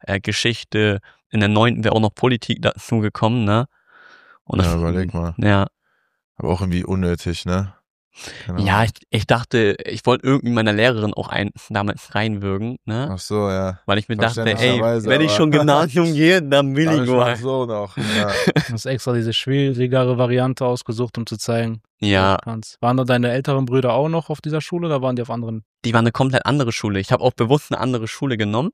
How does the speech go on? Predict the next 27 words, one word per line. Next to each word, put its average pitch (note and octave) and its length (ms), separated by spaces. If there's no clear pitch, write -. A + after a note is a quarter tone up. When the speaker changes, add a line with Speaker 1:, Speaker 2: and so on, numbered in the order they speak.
Speaker 3:
Ja. A#2 100
Speaker 1:
Erstens A2+ 360
auch G2+ 180
wegen A2 180
Gymnasium, A#2 600
weil G2 300
wo G#2 500
ich A#2+ 140
da A2 120
raufgehen B2+ 440
wollte, B2 300
hatten A2 240
die A2 60
kein G2+ 180
Gymnasium G#2 540
mehr. F#3 160
Aber - 300
auch, D#3+ 400
weil A2 160
ich A#2 100
nicht A2+ 200
wollte, C3+ 340
dass A2+ 280
so G#2+ 240
die G2+ 120
Lehrer A2+ 320
mich G#2 240